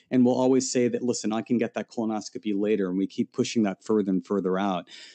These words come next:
So I think the, the, the, the easiest thing you can do is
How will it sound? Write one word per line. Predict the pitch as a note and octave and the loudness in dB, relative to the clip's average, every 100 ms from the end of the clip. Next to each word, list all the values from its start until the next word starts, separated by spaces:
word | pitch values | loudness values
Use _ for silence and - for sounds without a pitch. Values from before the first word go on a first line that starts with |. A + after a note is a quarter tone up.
| _ | _
So | - F3+ | -2 0
I | E3+ | 0
think | D#3+ B3+ B3+ | 4 4 6
the, | F3+ C3+ | 4 4
the, | C3+ | 0
the, | C#3 C#3 | 2 -2
the | C#3 C#3 | 2 2
easiest | E3+ E3+ F#3+ - | 2 2 0 4
thing | C#3+ | 4
you | C3 | 4
can | B2+ A2 | 4 4
do | A#2 B2 C#3 - | 4 4 2 2
is | C3 B2+ A2+ | 2 2 2